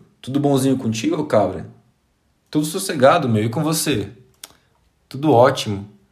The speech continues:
Você quer que eu bote aonde?" "Hã?" "Ah, as águas, né? Coloca aqui no terraço mesmo, meu. Depois eu guardo." "Não, meu.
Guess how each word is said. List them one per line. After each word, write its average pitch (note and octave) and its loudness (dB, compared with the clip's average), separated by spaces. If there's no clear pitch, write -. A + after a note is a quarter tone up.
Você C3 -4
quer D#3+ 2
que - 0
eu E3+ 4
bote D#3 4
aonde?" A2 0
"Hã?" A2+ 0
"Ah, D#3 6
as B2+ 2
águas, C3 4
né? C3 -2
Coloca F#3 4
aqui G#3+ -2
no G3 -2
terraço E3+ -2
mesmo, C3+ 0
meu. F2+ -4
Depois C#3 -2
eu D#3 2
guardo." G#2+ 4
"Não, D#3+ 4
meu. G2+ 2